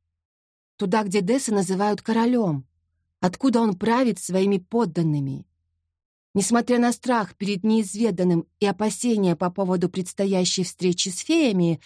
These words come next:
я чувствую возбуждение и интерес. Даже не знаю,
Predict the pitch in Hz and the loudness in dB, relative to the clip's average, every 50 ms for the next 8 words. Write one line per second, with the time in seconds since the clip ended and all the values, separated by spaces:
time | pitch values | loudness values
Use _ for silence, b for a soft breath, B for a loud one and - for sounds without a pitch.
0 | b b b b b b b _ - 202 240 240 - - 320 302 - - 302 302 | b b b b b b b _ 0 0 0 2 2 0 0 0 0 2 2 4
1 | 285 254 233 226 208 185 214 220 190 175 185 214 226 233 247 247 247 247 240 240 | 4 4 2 0 -2 0 -2 -2 -2 -2 0 2 4 4 4 4 4 4 4 2
2 | - - - 208 202 202 214 208 - - 240 214 180 143 139 139 - - - - | 0 -2 -2 -2 0 0 0 -2 -2 -2 -2 -2 -2 -2 -4 -6 -8 -12 -16 -20
3 | _ _ _ _ _ _ _ _ _ _ _ _ _ _ _ _ _ _ _ - | _ _ _ _ _ _ _ _ _ _ _ _ _ _ _ _ _ _ _ 0
4 | 185 262 285 285 311 320 320 320 302 311 311 302 262 226 190 175 156 | 2 2 4 4 4 4 4 6 4 4 4 4 2 2 2 0 -2